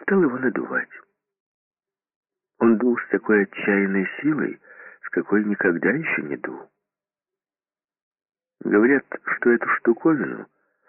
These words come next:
можно раздуть до пяти футов в обхвате. Ему почему-то казалось, что если он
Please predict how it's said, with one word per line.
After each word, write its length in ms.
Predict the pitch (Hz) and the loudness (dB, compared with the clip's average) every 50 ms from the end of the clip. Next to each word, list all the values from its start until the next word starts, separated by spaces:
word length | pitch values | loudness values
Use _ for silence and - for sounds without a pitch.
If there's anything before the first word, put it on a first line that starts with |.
| - - _ - | -20 -18 _ 0
можно 360 | 92 110 123 120 113 110 110 | 2 2 2 4 2 2 2
раздуть 380 | 107 110 104 95 110 117 120 - - - _ - - - _ _ - | 2 2 0 0 0 0 0 -2 -6 -20 _ -20 -20 -20 _ _ -8
до 160 | - - 104 | -2 0 0
пяти 400 | - - - - - - - 110 | 0 0 -2 -2 -2 -2 -2 -2
футов 580 | 110 - - - - - - _ - - - - - - - - - _ _ | -2 -2 -6 -6 -6 -6 -8 _ -12 -10 -8 -8 -6 -6 -8 -8 -10 _ _
в 100 | - - | -8 -8
обхвате. 720 | 78 78 - - - - - - - - - - - - - _ _ _ _ _ _ _ _ _ _ _ _ _ _ _ _ _ _ _ _ _ _ _ _ - - - - - - | -8 -6 -6 -8 -10 -8 -6 -6 -6 -8 -8 -12 -18 -18 -18 _ _ _ _ _ _ _ _ _ _ _ _ _ _ _ _ _ _ _ _ _ _ _ _ -20 -20 -18 -16 -8 -4
Ему 180 | - 95 101 98 | 0 0 0 0
почему-то 420 | - - - - 98 98 95 - | -2 -4 -4 -2 -2 0 0 -2
казалось, 420 | - - 92 85 87 90 85 82 - - - - - - - - - - | -2 -2 -2 -2 0 -2 -2 -4 -6 -10 -18 -20 -20 -20 -18 -10 -6 -6
что 180 | - - - | -4 0 2
если 240 | 85 85 82 - - | 2 2 2 0 -2
он 180 | 85 85 82 | -2 -2 -4